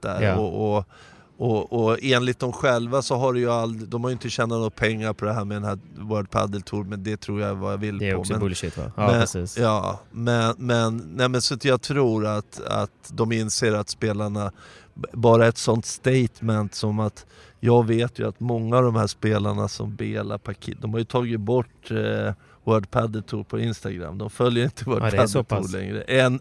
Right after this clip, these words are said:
Speaker 1: en efter en har plockat bort. Så att
Speaker 2: Okej, okej.
Speaker 1: det är väl ett hyfsat statement,
Speaker 2: Ja,
Speaker 1: antar jag.
Speaker 2: verkligen, ja, verkligen. Men, eh, men Simon, du, du,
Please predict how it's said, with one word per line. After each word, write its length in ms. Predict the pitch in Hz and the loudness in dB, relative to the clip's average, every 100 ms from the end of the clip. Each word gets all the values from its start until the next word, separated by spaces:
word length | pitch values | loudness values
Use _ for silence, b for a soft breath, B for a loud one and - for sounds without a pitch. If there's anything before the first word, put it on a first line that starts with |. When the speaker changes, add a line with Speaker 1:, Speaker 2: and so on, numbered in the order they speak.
| - | -2
Speaker 1:
en 280 | 123 127 120 | 0 2 2
efter 300 | 117 - 120 | -2 0 0
en 260 | 120 113 | 2 0
har 80 | 104 | -4
plockat 400 | 98 110 - 107 | -6 -8 -4 -4
bort. 220 | 107 101 - - | -2 -4 -6 -8
Så 120 | 104 | -2
att 80 | 104 | -2
Speaker 2:
Okej, 380 | 95 - 117 92 - | -2 -4 -2 -2 -6
okej. 220 | 120 98 - - - | -6 -6 -10 -20 -12
Speaker 1:
det 200 | 113 127 | 2 6
är 60 | |
väl 100 | 131 | 8
ett 160 | 131 - | 6 4
hyfsat 360 | 135 - 135 | 0 4 2
statement, 500 | - 120 107 110 104 - | 2 0 0 -2 -4 -4
Speaker 2:
Ja, 60 | 98 | -4
Speaker 1:
antar 120 | 101 | -2
jag. 40 | |
Speaker 2:
verkligen, 520 | 107 120 90 - 139 90 | 0 0 -2 -4 -2 -2
ja, 160 | 92 | -4
verkligen. 440 | 104 110 - 139 120 B B - | -2 -4 -4 -6 -8 B B -2
Men, 260 | 131 127 | 2 4
eh, 240 | 117 117 117 | 4 4 4
men 100 | 123 | 2
Simon, 340 | 139 127 120 120 | 2 4 4 2
du, 180 | 135 131 | 2 2
du, 420 | - 131 127 123 | 2 2 4 4